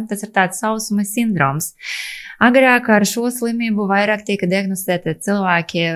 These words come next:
nu, kaut kā tuvāk piecdesmit gadiem, četrdesmit pieci, trīsdesmit pieci, bet pēc būtības ar Šegrina sindromu var saslimt arī jaunāka vecuma. Bērni gandrīz ne, nu, gluži ne,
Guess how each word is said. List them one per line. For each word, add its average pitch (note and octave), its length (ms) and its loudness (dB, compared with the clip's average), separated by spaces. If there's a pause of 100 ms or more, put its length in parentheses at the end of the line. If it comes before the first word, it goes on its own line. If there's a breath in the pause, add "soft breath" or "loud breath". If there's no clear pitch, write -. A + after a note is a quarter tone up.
nu, A3+ 160 2
kaut G3 200 -2
kā F3 120 2
tuvāk F3+ 560 -2
piecdesmit F#3 560 0
gadiem, F3 480 0
četrdesmit E3+ 460 -2
pieci, F3+ 340 -6
trīsdesmit E3+ 460 -4
pieci, C#4+ 340 -4
bet G3+ 160 -2
pēc F3+ 160 -2
būtības A#3 560 0
ar F3+ 80 -6
Šegrina G#3 480 -2
sindromu B3+ 560 0
var A3 240 0
saslimt G#3+ 420 -2
arī G3+ 220 -2
jaunāka F#3 480 -2
vecuma. D#3 480 -2
Bērni B3 380 0
gandrīz F#3 380 0
ne, F4 240 -4
nu, A3+ 180 2
gluži G#3+ 340 0
ne, F4 220 -2